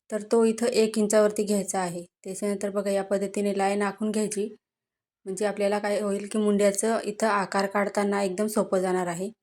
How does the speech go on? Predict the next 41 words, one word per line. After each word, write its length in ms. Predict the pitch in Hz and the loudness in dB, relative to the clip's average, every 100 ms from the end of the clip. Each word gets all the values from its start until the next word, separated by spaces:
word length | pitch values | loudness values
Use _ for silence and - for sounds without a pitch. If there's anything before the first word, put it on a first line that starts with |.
| _ _ _ _ - | _ _ _ _ -4
तर 40 | 226 | -2
इथं 240 | 220 226 | 0 0
बघा 200 | 220 220 | 0 0
दहा 240 | 214 208 | 0 2
इंच 280 | 208 202 208 220 226 - _ _ _ - | 2 0 0 0 0 -6 _ _ _ -8
छातीचा 340 | 202 190 196 208 | -4 -4 -2 -2
चौथा 380 | 208 196 226 | -2 -2 0
भाग 160 | 208 214 | 0 0
अधिक 300 | 202 196 202 | 0 -2 0
दीड 240 | 190 202 | 2 2
इंच 240 | 202 196 214 | 2 2 0
आपण 280 | 196 196 196 | 0 0 0
इथं 160 | 196 | 0
साडे 320 | 202 202 190 | -2 -2 0
अकरा 220 | 190 190 202 | 0 0 0
इंच 240 | 196 196 | 0 0
इथं, 320 | 196 196 233 277 _ _ _ _ _ _ | -2 0 -2 -4 _ _ _ _ _ _
अ, 280 | 220 185 180 180 | -12 -6 -6 -2
छातीची 320 | 202 196 196 208 | -2 -2 -2 0
घडी 240 | 214 208 | 2 2
घेतलेली 400 | 214 214 202 196 | 0 0 0 0
आहे. 280 | 190 175 226 - _ _ _ _ _ _ _ 214 | 0 -2 -6 -10 _ _ _ _ _ _ _ -6
तर 80 | |
इथे 260 | 202 202 214 | -4 -2 -2
लक्षात 440 | 202 202 214 208 208 | -2 -2 -2 -2 -2
राहावं 200 | 202 196 | 0 2
यासाठी 480 | 202 202 202 196 208 | 2 0 0 0 0
लिहून 200 | 196 196 | 2 2
ठेवायचं 400 | 202 190 175 185 | 2 2 0 -2
आहे. 220 | 180 190 202 _ _ _ _ - | -4 -6 -8 _ _ _ _ -6
त्याच्यानंतर 420 | 214 226 226 233 | -2 0 2 2
बघा 240 | 220 214 | 0 2
इथे 200 | 208 214 | 0 0
या 140 | 208 214 | 2 2
पद्धतीने 460 | 214 208 214 220 | 0 0 0 0
व्यवस्थित 500 | 208 202 202 202 226 | 2 2 2 0 0
आपल्याला 360 | 208 208 208 214 | 0 2 2 2
मुंड्याचे 420 | 214 196 202 202 | 2 0 0 0
आकार 320 | 196 190 196 | 0 0 0
द्यायचे 340 | 190 185 180 185 | 0 0 0 -2
आहे. 220 | 175 | -2